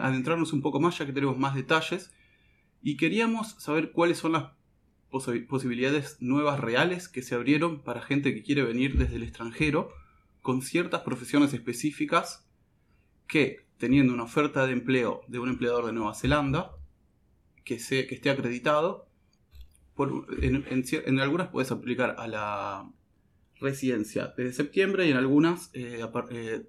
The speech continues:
tarda dos años. Es una visa de dos años que va a, que des-, que después te permite aplicar a la residencia. Eh, entonces lo que queríamos hacer era eso, eh, hablar de eso, también hablar de cómo, eh,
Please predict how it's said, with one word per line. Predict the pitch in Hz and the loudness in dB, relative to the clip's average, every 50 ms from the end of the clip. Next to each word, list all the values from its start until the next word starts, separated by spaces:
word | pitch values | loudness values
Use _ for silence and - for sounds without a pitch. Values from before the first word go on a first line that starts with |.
| _ _ _ _ _ | _ _ _ _ _
tarda | _ 147 135 135 127 | _ 0 2 2 0
dos | 131 127 123 - 127 | -2 -4 -4 -4 -4
años. | 107 95 98 - - | -4 -4 -6 -8 -10
Es | 123 - | -8 -6
una | 123 123 | -4 -4
visa | 120 127 123 - 127 | -4 -4 -4 -4 -4
de | 120 | -2
dos | 117 131 127 - | -2 -2 -4 -2
años | 151 160 143 - | -2 -2 0 -2
que | - | -2
va | 113 117 117 117 - - | 0 0 0 0 0 -4
a, | - 120 113 107 - - | -8 -8 -8 -8 -8 -8
que | - 104 | -6 -6
des-, | 110 110 - - 110 - - - - | -6 -6 -8 -10 -12 -12 -12 -12 -10
que | - 113 113 110 - - - | -8 -6 -6 -6 -8 -8 -12
después | - - - 127 127 | -14 -8 -6 -6 -4
te | - 131 | -4 -4
permite | 127 120 127 127 131 127 151 | -4 -2 -2 -2 0 2 0
aplicar | 139 117 120 107 120 120 117 | 0 0 -2 -4 -4 -2 -2
a | |
la | 113 104 | -2 -4
residencia. | 110 - - - 131 123 107 104 - - - - _ _ _ _ _ _ _ _ _ _ _ _ _ | -6 -8 -4 -2 -2 -2 -2 -4 -8 -14 -16 -18 _ _ _ _ _ _ _ _ _ _ _ _ _
Eh, | 117 120 117 117 117 117 - | -6 -4 -4 -6 -6 -8 -2
entonces | - 127 131 147 170 175 175 190 147 | 0 0 2 2 0 -2 -2 -2 -2
lo | 151 143 | 0 0
que | 151 | 0
queríamos | 165 214 226 202 - - | -2 -2 -2 -4 -8 -10
hacer | 151 170 180 180 | -6 -4 -2 0
era | 160 143 139 | 2 0 0
eso, | 139 139 - - - - - - | 0 -2 -6 -10 -10 -12 -12 -14
eh, | 123 120 117 117 113 113 110 107 107 107 104 - - | -12 -10 -10 -10 -10 -10 -10 -10 -10 -12 -12 -14 -12
hablar | 123 123 139 151 151 143 | -6 -2 -2 -2 0 0
de | 156 170 | -2 -2
eso, | 165 - 170 156 | -2 -2 -4 -2
también | - 127 131 143 143 143 | -2 0 2 4 6 6
hablar | 131 127 127 135 139 139 - - - - - _ _ _ _ _ _ _ | 4 4 2 2 2 2 0 -6 -16 -20 -20 _ _ _ _ _ _ _
de | - 123 117 117 - _ _ | -8 -8 -8 -8 -12 _ _
cómo, | _ - 170 156 160 165 160 160 - - - | _ 2 2 4 6 4 4 2 0 -2 -6
eh, | 120 120 120 117 110 - - - | -6 -4 -4 -4 -6 -6 -8 -14